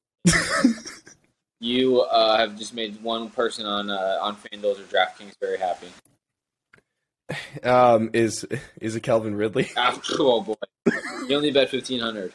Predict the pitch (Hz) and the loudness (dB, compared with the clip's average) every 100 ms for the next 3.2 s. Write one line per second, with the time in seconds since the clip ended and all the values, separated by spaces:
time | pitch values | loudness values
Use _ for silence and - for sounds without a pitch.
0 | _ _ _ - 120 117 113 _ - - | _ _ _ -10 -2 0 0 _ -20 -20
1 | - 156 _ _ _ _ _ _ _ _ | -20 -20 _ _ _ _ _ _ _ _
2 | _ 202 220 139 214 226 254 185 165 170 | _ 2 4 4 2 2 2 4 4 4
3 | 185 | 0